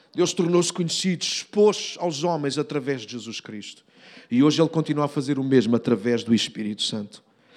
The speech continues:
Então a tónica de, do Evangelho de João é: Deus fez homem,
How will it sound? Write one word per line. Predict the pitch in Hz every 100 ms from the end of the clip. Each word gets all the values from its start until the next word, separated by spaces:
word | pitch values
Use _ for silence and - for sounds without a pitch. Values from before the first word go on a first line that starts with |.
| - 190
Então | 185 202
a |
tónica | 202 226 240 254 247 226
de, | 165 -
do | 165 190
Evangelho | 214 214 180 208
de | 185
João | 175 208 208
é: | 180
Deus | 147 196 220 214
fez | 220 202 -
homem, | 208 208 165